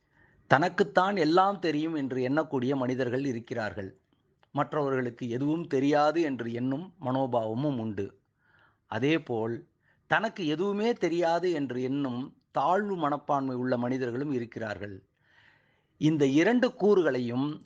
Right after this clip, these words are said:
வெவ்வேறு கோணங்களில் சொல்லக்கூடிய ஒரு பாடல்தான் நாம் படிக்க இருக்கும் இப்பாடல். இனி பாடல்.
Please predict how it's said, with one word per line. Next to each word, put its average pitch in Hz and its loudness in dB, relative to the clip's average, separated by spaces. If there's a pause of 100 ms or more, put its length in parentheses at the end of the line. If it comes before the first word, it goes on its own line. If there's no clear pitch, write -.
(120)
வெவ்வேறு 160 2
கோணங்களில் 156 0
சொல்லக்கூடிய 139 -2
ஒரு 120 -2
பாடல்தான் 123 0 (580)
நாம் 131 -2
படிக்க 127 -4
இருக்கும் 113 -8
இப்பாடல். 104 -6 (1300)
இனி 156 4
பாடல். 113 2